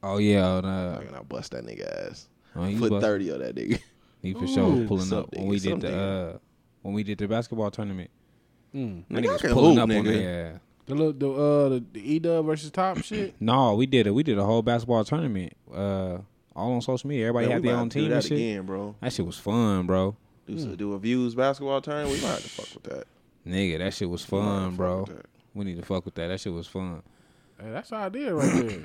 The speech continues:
Speaker 1: <clears throat> That nigga
Speaker 2: I
Speaker 1: was
Speaker 2: know,
Speaker 1: pulling
Speaker 2: and I
Speaker 1: up.
Speaker 2: put it on the mic.
Speaker 1: He was pu-,
Speaker 2: Try.
Speaker 1: and then,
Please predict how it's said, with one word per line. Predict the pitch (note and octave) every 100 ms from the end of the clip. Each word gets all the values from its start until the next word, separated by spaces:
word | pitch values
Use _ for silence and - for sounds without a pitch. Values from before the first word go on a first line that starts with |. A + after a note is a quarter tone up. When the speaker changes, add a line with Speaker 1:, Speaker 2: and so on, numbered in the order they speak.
| -
Speaker 1:
<clears throat> | _ G#2
That | A#2
nigga | A2+
Speaker 2:
I |
Speaker 1:
was | G#2+
Speaker 2:
know, | A2
Speaker 1:
pulling | G2+
Speaker 2:
and | G2+
I | A#2+
Speaker 1:
up. |
Speaker 2:
put | A2+
it | A2
on | G#2
the | G2
mic. | G#2 F2 - _ _ -
Speaker 1:
He | C3+
was | B2
pu-, | C#3+
Speaker 2:
Try. | - F#2 E2
Speaker 1:
and | A#2+
then, | C3+ B2+ A#2+